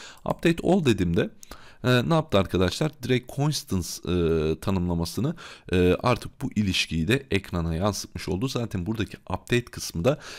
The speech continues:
e, kalktı arkadaşlar. Şimdi her montaj ilişkisini tanımladığımızda update'e basacak mıyız? Böyle bir, e, soru gelmiş olabilir aklınıza. E,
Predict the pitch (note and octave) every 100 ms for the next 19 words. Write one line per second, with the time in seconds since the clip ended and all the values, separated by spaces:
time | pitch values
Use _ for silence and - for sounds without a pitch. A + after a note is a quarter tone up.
0 | - - G2+ F#2+ - B2+ C3 G2 E2+ D#2+
1 | E2 - - - - - - - G3 G#3+
2 | G#3 - - F#3 C4+ E3 D3+ D#3 C3 E3+
3 | E3 - C3 C3+ - B2 C#3 D3 - A#2+
4 | A#2 A2+ A2 G#2+ - - A#2 - G#2+ G2+
5 | B2+ G#2 F#2+ G2+ F#2+ F#2 - F#2 - -
6 | - G2 E2+ E2 D#2+ - - E2 D2 -
7 | E2 E2 D#2 D#2 D#2 - - E2+ E2 F2
8 | F2+ - D#2+ C#2+ C#3+ - - - - -
9 | -